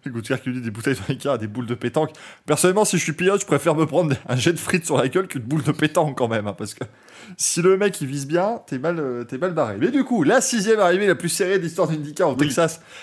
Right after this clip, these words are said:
Speaker 1: Mais en même temps, là, c'est plus impressionnant parce qu'il y a eu trente-deux courses d'IndyCar au Texas depuis quatre-vingt-dix-sept.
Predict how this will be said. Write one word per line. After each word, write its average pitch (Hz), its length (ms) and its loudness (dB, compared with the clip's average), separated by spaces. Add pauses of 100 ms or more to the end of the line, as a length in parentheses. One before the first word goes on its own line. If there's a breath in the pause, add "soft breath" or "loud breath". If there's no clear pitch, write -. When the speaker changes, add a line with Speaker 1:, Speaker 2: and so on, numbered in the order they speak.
(140)
Speaker 1:
Mais 147 60 4
en 160 40 6
même 190 160 2
temps, 240 200 4
là, 214 120 4
c'est 196 160 0
plus 185 160 2
impressionnant 196 380 2
parce 185 140 2
qu'il - 80 2
y - 20 6
a - 20 6
eu 139 40 0
trente-deux 190 340 2
courses 143 260 0
d'IndyCar 120 400 -2
au 120 60 2
Texas 127 440 -2
depuis 113 220 -6
quatre-vingt-dix-sept. 120 880 -10